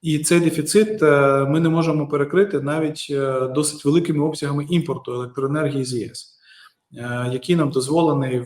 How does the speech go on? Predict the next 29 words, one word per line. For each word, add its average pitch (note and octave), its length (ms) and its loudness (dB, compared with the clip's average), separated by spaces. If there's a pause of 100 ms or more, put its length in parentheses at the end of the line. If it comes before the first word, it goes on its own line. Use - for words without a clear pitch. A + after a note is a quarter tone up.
(120)
в B2+ 120 -6
максимальному C3+ 680 -2
обсязі B2 640 -4 (100)
тисяча C#3+ 340 -6
сімсот C#3+ 420 -6
мегаватт. B2 520 -10
Це - 120 -14
майже C3 280 -4
два B2 200 -6
атомних A2+ 360 -14
блоки. G#2+ 300 -16 (1160)
Е, B2+ 180 -6
але D3+ 200 8
і F3 40 10
цього D#3+ 300 2
не C3 80 -2
вистачає, C#3 460 0
щоб F3 200 -8
перекрити C#3 440 -6
дефіцит, C3+ 600 -6
тому D#3 240 2
ми E3 100 2
мали D3+ 280 2
справу D#3 640 -2
в C3+ 40 -4
останні C3+ 500 -6
там B2 200 -10
тижні D3+ 460 0
з A#2 200 -6